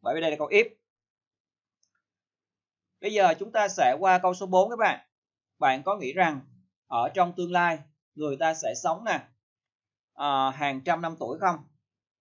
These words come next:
Rồi, bạn có nghĩ rằng ở trong tương lai người ta sẽ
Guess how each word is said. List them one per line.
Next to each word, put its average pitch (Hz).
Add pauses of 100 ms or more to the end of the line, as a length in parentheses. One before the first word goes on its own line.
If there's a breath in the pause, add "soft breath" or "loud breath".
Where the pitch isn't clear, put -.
(1080)
Rồi, 151 (160)
bạn 120
có 190
nghĩ 131
rằng 156 (240)
ở 113
trong 165
tương 170
lai 165 (200)
người 135
ta 156
sẽ -